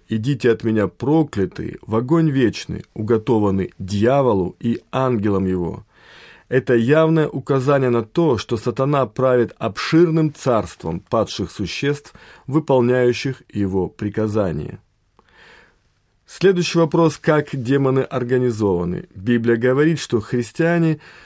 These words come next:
борются против начальств, против властей, против мироправителей тьмы века сего, против духов злобы поднебесной. Послание к Ефесянам,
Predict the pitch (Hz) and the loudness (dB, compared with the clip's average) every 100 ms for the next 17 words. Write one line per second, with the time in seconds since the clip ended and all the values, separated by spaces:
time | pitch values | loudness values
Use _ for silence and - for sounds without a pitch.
0 | - - 110 156 160 156 - 139 - 123 | -18 -8 2 4 4 2 0 -2 0 2
1 | 147 143 - 117 104 - 151 156 147 - | 2 0 -2 -2 0 0 2 2 -2 -8
2 | - 120 120 113 - 107 98 - 143 151 | -2 0 2 -2 -2 -2 -2 -2 0 2
3 | 151 - 127 123 120 107 113 110 107 107 | 0 0 0 2 -2 0 0 0 0 0
4 | 107 151 - 139 143 - 107 113 113 - | 2 2 0 -2 -2 -4 -2 -2 -4 -4
5 | 110 147 - 98 - 92 85 - - - | -2 0 0 -4 -4 -6 -6 -10 -16 -20
6 | - - 131 127 123 113 110 160 170 - | -10 0 2 2 -2 -4 -2 2 2 0
7 | 92 - - 101 107 120 101 95 101 101 | -8 -10 -10 -6 0 0 0 -2 -2 -2
8 | 110 104 87 - 80 - - - - _ | 0 0 -2 -6 -10 -10 -14 -20 -20 _
9 | 110 104 107 104 98 107 98 117 - 147 | -6 -2 0 0 0 -4 -6 -4 -2 0
10 | 143 135 | 0 -4